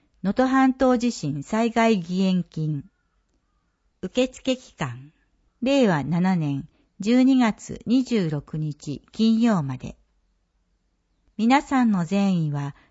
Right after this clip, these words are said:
全額日本赤十字社へ送金させていただきます。詳しくは市ホームページをご覧ください。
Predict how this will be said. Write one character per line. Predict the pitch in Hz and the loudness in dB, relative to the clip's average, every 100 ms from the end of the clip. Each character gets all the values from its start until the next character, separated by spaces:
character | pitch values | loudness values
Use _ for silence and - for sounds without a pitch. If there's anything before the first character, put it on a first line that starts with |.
| - | -6
全 | - 226 226 | 2 4 4
額 | 220 214 202 190 - | 2 -2 -4 -4 -4
日 | 190 190 - | -4 -4 0
本 | 277 254 180 | 2 2 0
赤 | - 233 | -4 -2
十 | 226 277 | 0 -2
字 | 254 277 | -2 -4
社 | - 214 | -4 -4
へ | 139 135 | -4 -4
送 | 220 233 | 0 0
金 | - 247 247 | 2 2 4
さ | 240 | 0
せ | - 226 | -4 -2
て | 220 | 0
い | 208 | 0
た | 190 | -2
だ | 180 | -4
き | 175 160 | -4 -4
ま | 160 160 | -4 -6
す。 | - _ _ _ _ _ _ _ _ | -12 _ _ _ _ _ _ _ _
詳 | - 240 254 | 2 2 2
し | - | -2
く | - 170 | -4 -2
は | 160 170 - _ | 0 -4 -8 _
市 | - - 247 - | -10 -6 -6 -8
ホ | - 247 | -2 2
ー | 269 | 4
ム | 277 | 2
ペ | 269 302 294 | 2 0 0
ー | |
ジ | 214 151 | -2 -4
を | 143 135 - | -4 -6 -8
ご | - 170 | -4 2
覧 | 190 185 | 2 2
く | 180 | -2
だ | 170 170 | -4 -4
さ | 175 160 | -6 -8
い。 | 151 | -8